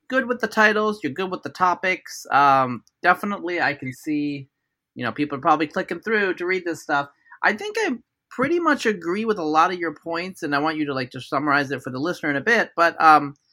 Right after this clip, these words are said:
one th-, question I do have about China is its workforce, its labor force is going down. It has, you know, serious issues with its future dependency ratio.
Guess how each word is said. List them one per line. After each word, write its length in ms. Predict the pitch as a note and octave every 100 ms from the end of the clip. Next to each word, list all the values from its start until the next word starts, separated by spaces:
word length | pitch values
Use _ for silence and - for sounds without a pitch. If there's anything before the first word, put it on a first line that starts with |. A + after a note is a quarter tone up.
| _ _ _ _
one 200 | - A#3+
th-, 160 | D4 -
question 340 | A#3+ C4 -
I 40 | E3
do 180 | G#3+ A3
have 220 | F#3+ E3+
about 240 | D3 B2
China 480 | - B2 B2 C#3+ B3 _ _ _ _
is 680 | D#3+ E3 D#3+ D3+ C#3 C3+ - _
its 360 | D#3 D3+ - -
workforce, 600 | D3 - - D#4+ D4 -
its 140 | B2+ B2+
labor 240 | E3+ D#4
force 280 | D4 G#3 -
is 80 | D3+
going 320 | D3+ D#3+ D#3
down. 380 | B2 B2 C#3+ F3
It 180 | C#3 D#3+
has, 540 | D#3 D#3+ D#3 - - _ -
you 100 | E3+
know, 80 | B2
serious 400 | - F#3 F3+ E3+
issues 300 | E3+ E3 D3+
with 80 |
its 100 | C3+
future 320 | - D3+ D3 C3
dependency 600 | A2+ D3 A#3 G4+ - A2
ratio. 680 | A2 A2+ - A2+ A2+ C#3